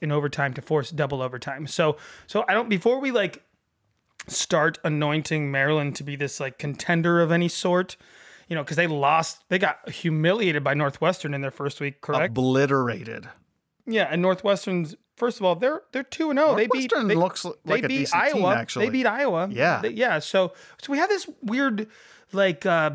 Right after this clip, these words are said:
Speaker 1: balance of, of, uh, maybe shift of what teams are good and what teams are bad this year, and it could be
Speaker 2: And how much of
Speaker 1: this
Speaker 2: that is covid, right?
Speaker 1: Yeah,
Speaker 2: Like,
Speaker 1: yeah, right,
Speaker 2: all
Speaker 1: exactly.
Speaker 2: this, this, this great, you know, other than the true, like,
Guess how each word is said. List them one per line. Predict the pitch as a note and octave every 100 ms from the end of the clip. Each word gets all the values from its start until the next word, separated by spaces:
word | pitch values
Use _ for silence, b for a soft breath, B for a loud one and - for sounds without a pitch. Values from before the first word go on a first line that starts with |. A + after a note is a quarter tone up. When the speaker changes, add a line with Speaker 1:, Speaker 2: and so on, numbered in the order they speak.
| C3
Speaker 1:
balance | G3+ E3+ F#3+ G3 F3 -
of, | E3+ C#3+ - _ -
of, | F3+ D#3 C#3+ C#3 - D4+ C#4 C#4+ D4+ _ _ -
uh, | F3 E3 D#3 D#3
maybe | G#3 G3+ F#3
shift | D#3+ - A3 G3+ -
of | F3+ D3+
what | D#3 F#3+ -
teams | G3+ G3 D#3+
are | C#3
good | C3 E3 F3 F#3+ F#3
and | E3
what | E3
teams | E3 F3
are | D3+
bad | B2+ D3+ C#3 F3
this | G3+ -
year, | A3 A3
and | F#3
it | D#3+
could | - F3+
be | -
Speaker 2:
And | C#3
how |
much | G3 A#3+
of | B3
Speaker 1:
this | A3+
Speaker 2:
that | G#3
is | E3
covid, | - G3 A3 B2 A2+
right? | C3 D3 E3+
Speaker 1:
Yeah, | F#3 F3 C3+
Speaker 2:
Like, | -
Speaker 1:
yeah, | F#3+
right, | F3+ F3+
Speaker 2:
all | D#3
Speaker 1:
exactly. | C#3+ F3 D3+ F#3
Speaker 2:
this, | D3
this, | F#3 D#3+ -
this | E3 E3 -
great, | C#3+ C3 D3+ G3
you | E3 D#3+
know, |
other | D#3 F3 A3
than | G3+ F3+
the | D3
true, | - F#3 F3+ F3
like, | D#3 C3 B2